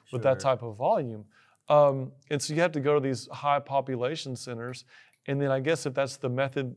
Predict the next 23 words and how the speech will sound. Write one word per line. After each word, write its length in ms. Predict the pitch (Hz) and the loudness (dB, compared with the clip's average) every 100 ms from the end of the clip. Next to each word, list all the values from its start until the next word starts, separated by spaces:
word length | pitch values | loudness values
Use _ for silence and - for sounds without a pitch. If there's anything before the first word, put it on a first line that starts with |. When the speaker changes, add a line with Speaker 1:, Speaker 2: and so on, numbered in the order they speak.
| - | -8
Speaker 1:
and 160 | 131 127 | -6 -4
the 60 | |
means 300 | 127 143 127 | -2 -4 -4
everybody 300 | 127 123 123 | -4 -2 -2
adopts, 720 | 123 113 170 196 151 - - _ - _ - | -4 -4 0 2 0 -4 -16 _ -20 _ -4
then 140 | 139 | 0
we'd 100 | 151 | 0
have 140 | 151 127 | -2 -4
to 60 | |
truck 420 | 117 - 165 147 - | -10 0 2 2 -2
in 240 | 165 156 | -4 -2
those 180 | 131 127 | -2 -4
parts 380 | - 131 131 - | -2 0 0 -4
from 140 | 117 | -8
Houston. 340 | 135 170 - | -6 -6 -6
Well, 140 | 131 135 | -6 -4
then 100 | 156 | -6
the 80 | 139 | -6
transportation 800 | - 143 127 120 135 143 - 123 | -8 -10 -10 -10 -8 -10 -10 -10
costs 380 | 123 120 113 | -8 -8 -8
Speaker 2:
Yeah. 80 | 104 95 | -12 -8
Speaker 1:
kill 160 | 277 185 | -6 -6
you. 240 | 110 | -8